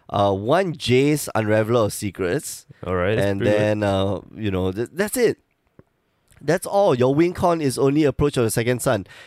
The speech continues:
Speaker 1: And if, uh, the guy lands, uh, what's, what's that? Lost Legacy against you and, uh, names Approach from the Second Sun.
Speaker 2: You have a sideboard.
Speaker 1: Y-, uh, yeah, you have sideboard,
Speaker 2: You got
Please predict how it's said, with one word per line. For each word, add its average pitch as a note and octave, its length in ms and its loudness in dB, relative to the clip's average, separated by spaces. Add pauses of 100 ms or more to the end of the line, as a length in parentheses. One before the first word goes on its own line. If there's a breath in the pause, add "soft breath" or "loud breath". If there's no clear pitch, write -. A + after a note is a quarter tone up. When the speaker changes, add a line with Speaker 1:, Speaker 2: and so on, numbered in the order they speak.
(120)
Speaker 1:
And B2 180 0
if, C3 340 2
uh, A2+ 220 2
the G#2+ 140 -2
guy C3+ 260 2
lands, B2+ 500 0
uh, F#2+ 440 0
what's, - 500 -6
what's G2+ 220 -8
that? F2+ 220 -6 (1000)
Lost A#2+ 360 2
Legacy A2 480 -2
against G2+ 340 -4
you G#2 220 0
and, F#2+ 320 -4
uh, F2+ 180 -4
names G2+ 280 -4
Approach G#2 300 -6
from F#2 120 -8
the F2+ 60 -10
Second F2+ 320 -10
Sun. F#2+ 260 -6 (120)
Speaker 2:
You A#2 140 0
have F3+ 160 -2
a G2+ 40 -6
sideboard. E2 520 -6
Speaker 1:
Y-, F#2 280 -10
uh, - 40 -4
yeah, G#2 320 2
you A#2 180 0
have G3 160 -2
sideboard, A#2+ 420 0
Speaker 2:
You A#2 60 2
got G#2+ 60 4